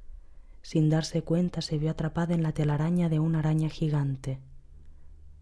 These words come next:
durante días, meses, años, tiempo en el que únicamente hacía la voluntad de la araña.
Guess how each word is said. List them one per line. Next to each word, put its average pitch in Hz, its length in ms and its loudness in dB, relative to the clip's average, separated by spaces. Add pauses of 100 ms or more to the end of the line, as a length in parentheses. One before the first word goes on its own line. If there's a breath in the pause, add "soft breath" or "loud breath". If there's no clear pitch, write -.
durante 147 420 0
días, 139 500 -4 (800)
meses, - 520 -6 (800)
años, 147 400 -4 (1400)
tiempo 160 420 2
en 139 60 2
el 135 140 0
que 143 120 -2
únicamente 151 640 0
hacía 143 320 -2
la 143 120 -2
voluntad 139 440 -2
de 139 140 -4
la 139 100 -2
araña. 135 400 -4